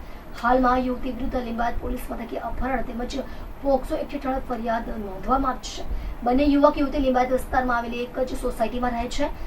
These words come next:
બંને ધોરણ દસ સુધી શિક્ષણ લીધું છે અને છેલ્લા ઘણા વર્ષોથી એકબીજાને ઓળખતા હતા. સોશિયલ મીડિયાના માધ્યમથી બંને વચ્ચે વાતચીત વધી હતી અને તેમના સંબંધો ઘનિષ્ઠ બન્યા હતા.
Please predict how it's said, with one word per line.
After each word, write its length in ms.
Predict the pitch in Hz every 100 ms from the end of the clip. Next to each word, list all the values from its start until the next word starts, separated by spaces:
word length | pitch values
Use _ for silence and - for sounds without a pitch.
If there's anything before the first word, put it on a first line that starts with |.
| - - 220
બંને 240 | 254 277
ધોરણ 240 | 277 262 262
દસ 140 | 262
સુધી 240 | 277 254 254
શિક્ષણ 300 | - - 233
લીધું 220 | 254 254
છે 80 | 254
અને 140 | 254 247
છેલ્લા 260 | 254 247
ઘણા 300 | 247 226 277 330
વર્ષોથી 840 | - - - - - - - 254
એકબીજાને 340 | 277 269 254 214
ઓળખતા 300 | 202 - -
હતા. 180 | - - - - - - -
સોશિયલ 360 | - 302 - 320
મીડિયાના 300 | 302 294 277
માધ્યમથી 380 | 247 254 254 277
બંને 320 | 233 226 233
વચ્ચે 260 | 240 233 214
વાતચીત 400 | 226 226 - -
વધી 220 | 233 233 233
હતી 140 | 247
અને 60 | 226
તેમના 280 | 220 214 214
સંબંધો 420 | - 220 226 233
ઘનિષ્ઠ 420 | - 220 285 -
બન્યા 240 | - - -
હતા. 160 | -